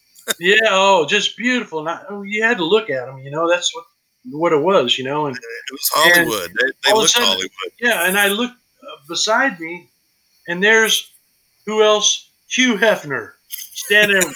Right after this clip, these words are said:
Speaker 1: <laughs>
Speaker 2: with his smoking jacket on, with these two beautiful, they probably, I think one of 'em was maybe his wife, I'm not sure.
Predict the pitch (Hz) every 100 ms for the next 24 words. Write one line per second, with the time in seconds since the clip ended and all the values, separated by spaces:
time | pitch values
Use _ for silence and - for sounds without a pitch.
0 | - - - - 277 277 254 202 - 233
1 | 262 262 214 180 165 151 147 139 135 135
2 | 139 - - - - _ - - 208 202
3 | 190 - - 233 185 214 247 240 226 220
4 | 202 - - 202 220 233 226 180 - 170
5 | 185 240 220 220 214 170 139 170 165 147
6 | 123 139 156 - 156 156 - 160 156